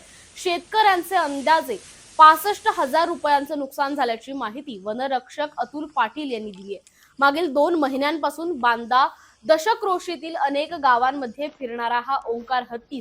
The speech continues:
सध्या इन्सुलीत स्थिरावलाय. गेल्या अनेक दिवसांपासून तो भात शेतीचं मोठं नुकसान करत होता. सुमारे दहा दिवसांपूर्वी त्याने गोठ्यात घुसून एका म्हशीवर हल्ला केला होता, ज्यात ती मयत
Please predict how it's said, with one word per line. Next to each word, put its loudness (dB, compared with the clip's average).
सध्या -4
इन्सुलीत -8
स्थिरावलाय. 0
गेल्या 4
अनेक 0
दिवसांपासून -6
तो -6
भात -2
शेतीचं -10
मोठं -10
नुकसान -6
करत -12
होता. -14
सुमारे 2
दहा 6
दिवसांपूर्वी -2
त्याने -2
गोठ्यात 0
घुसून -10
एका -2
म्हशीवर -8
हल्ला -2
केला -4
होता, -2
ज्यात -2
ती -14
मयत -8